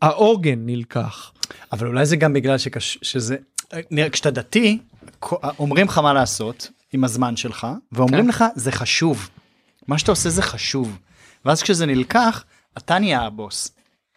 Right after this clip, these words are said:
Speaker 2: ואתה צריך להגיד, "מה אני עושה עם הזמן שלי? אה, זה חשוב, אני עושה עם הסטנדאפ."
Speaker 3: מהמם.
Speaker 2: עכשיו כאילו לקחו לך את מה שהאמנת בו,
Speaker 1: כן.
Speaker 2: ואתה מרגיש שמה שאתה עושה זה לא חשוב.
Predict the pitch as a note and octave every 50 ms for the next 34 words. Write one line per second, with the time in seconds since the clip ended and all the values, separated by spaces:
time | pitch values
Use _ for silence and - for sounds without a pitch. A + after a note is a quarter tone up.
0 | _ _ _ _ _ - A#2+ B2 - - D3+ D3+ D3 G3+ - F3 D3 C3+ B2+ A#2+
1 | B2+ C3 A#2 B2 B2+ B2+ C3+ C#3+ D3 D3+ D3+ D3 - D3+ D#3 D#3+ D3 C3+ C#3 C3+
2 | C3 C3 - C3+ C3 C3+ D3+ D3+ - C#3 C3 A2 G2+ G#2+ - - A2 - - A2
3 | B2 A2+ G2+ G#2+ A#2 B2 B2 - C#3 C3 B2 - - F3 D#3+ C3 D#3 D#3 D3 -
4 | - E3 - - B3+ B3 G#3+ D#3+ C3 - - - F#3+ A3 A#3 G#3+ - - D3+ C#3+
5 | E3 G3+ _ _ _ _ _ _ _ _ _ - - - D#3+ D#3 - - D#3 C#3
6 | C3 C3 D3 F3 G3 G3+ G3 D#3 A#2 G#2 A2 - _ _ _ - - _ _ -
7 | - C#3+ C3+ B2+ A#2+ C3+ C3 - - F#3 A3+ B3 A3 F3 C#3+ C3 D3 D#3+ D#3+ -
8 | - C3+ C#3+ D3 D3 - - C#3+ C#3 - F3 D#3+ C#3+ D3+ D#3+ D#3+ - F3+ - -
9 | A#2+ G#2+ F#2+